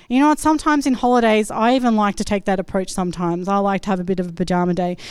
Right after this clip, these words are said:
But you know what? Like, it can be exhausting. It can be hard sometimes.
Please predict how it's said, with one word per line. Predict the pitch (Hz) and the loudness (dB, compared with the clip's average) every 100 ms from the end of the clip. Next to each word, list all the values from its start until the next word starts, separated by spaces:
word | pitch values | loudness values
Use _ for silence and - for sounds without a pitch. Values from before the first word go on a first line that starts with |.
| - - | -18 -2
But | 240 | 0
you | 247 262 | 2 4
know | 320 | 6
what? | 285 233 254 262 - - - | 6 6 4 2 -8 -20 -2
Like, | 226 226 - - - _ - | 0 0 -2 -18 -20 _ -4
it | 269 | -2
can | - 339 | 2 2
be | 311 | 4
exhausting. | 247 220 208 208 202 - 175 - _ _ _ - | 2 2 2 0 -6 -8 -10 -14 _ _ _ -6
It | 226 | -2
can | 254 | 0
be | 254 | 0
hard | 208 208 208 | 2 2 2
sometimes. | - 214 196 214 208 208 202 | 0 -2 0 0 2 2 -2